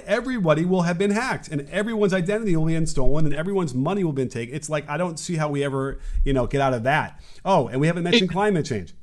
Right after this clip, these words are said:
Speaker 1: <laughs>
Speaker 2: Well, I just wanna say, like, it doesn't even take an extraneous circumstance.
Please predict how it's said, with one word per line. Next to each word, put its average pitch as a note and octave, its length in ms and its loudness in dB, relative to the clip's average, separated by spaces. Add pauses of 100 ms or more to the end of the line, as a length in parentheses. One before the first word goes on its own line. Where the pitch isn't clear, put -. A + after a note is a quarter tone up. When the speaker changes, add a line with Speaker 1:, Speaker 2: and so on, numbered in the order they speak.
(100)
Speaker 1:
<laughs> F3+ 100 4 (720)
Speaker 2:
Well, B3 240 2
I G#3 80 4
just C#4 180 -4
wanna B3+ 160 0
say, G3 260 -4
like, A2+ 360 -8
it F#3 100 -6
doesn't B3 220 -4
even G#3 180 -6
take B2+ 220 -6
an B2 80 -4
extraneous A#2+ 800 -4
circumstance. - 920 -12